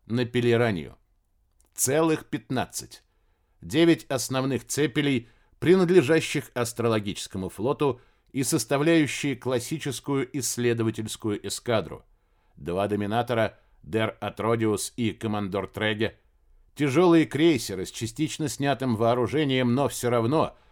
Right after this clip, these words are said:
остающиеся грозными противниками в бою. Два научных судна "Эл Шидун" и "Академик Жу", построенных по схеме "Импакто"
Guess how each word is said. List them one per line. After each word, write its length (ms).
остающиеся 1040
грозными 520
противниками 680
в 120
бою. 380
Два 340
научных 580
судна 500
"Эл 300
Шидун" 540
и 260
"Академик 600
Жу", 380
построенных 840
по 100
схеме 460
"Импакто" 680